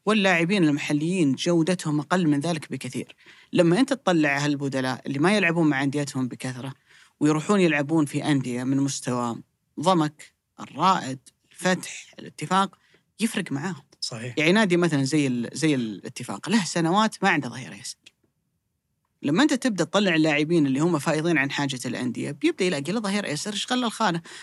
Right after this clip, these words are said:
Speaker 1: ظهير يمين ما عنده. ما قبل إعارته هذا الموسم، حمد اليامي كان خيار الثالث بالنسبة للهلال في الظهير الأيمن. حمد اليامي لو يروح يلعب في الاتفاق يلعب أساسي.
Speaker 2: صحيح.
Speaker 1: ويحتاجونه، وممكن يفرق معاهم للمرحلة القادمة، هم ولا غيرهم من الأندية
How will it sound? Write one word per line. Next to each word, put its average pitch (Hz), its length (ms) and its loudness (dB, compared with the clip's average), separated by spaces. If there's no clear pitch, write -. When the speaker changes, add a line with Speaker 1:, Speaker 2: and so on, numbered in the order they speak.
Speaker 1:
ظهير 208 200 4
يمين 214 260 2
ما 185 180 4
عنده. 143 340 0
ما 185 100 6
قبل 190 300 2
إعارته 143 500 2
هذا 135 120 0
الموسم، 127 360 -4
حمد 185 260 2
اليامي 175 320 2
كان 175 180 2
خيار 165 300 0
الثالث 131 580 -2
بالنسبة 139 320 -4
للهلال 135 260 -4
في 139 60 -10
الظهير 117 320 -12
الأيمن. 87 340 -12
حمد 165 240 -2
اليامي 131 300 0
لو 117 60 -4
يروح 156 200 -4
يلعب 127 160 -2
في - 80 -14
الاتفاق 156 400 -8
يلعب 170 200 -6
أساسي. 139 340 -12
Speaker 2:
صحيح. 117 340 -14
Speaker 1:
ويحتاجونه، 175 640 0
وممكن 180 300 2
يفرق 170 280 0
معاهم 139 380 2
للمرحلة 147 420 0
القادمة، 127 460 -2
هم 196 200 4
ولا 147 160 4
غيرهم 135 380 0
من 135 160 -2
الأندية 135 540 0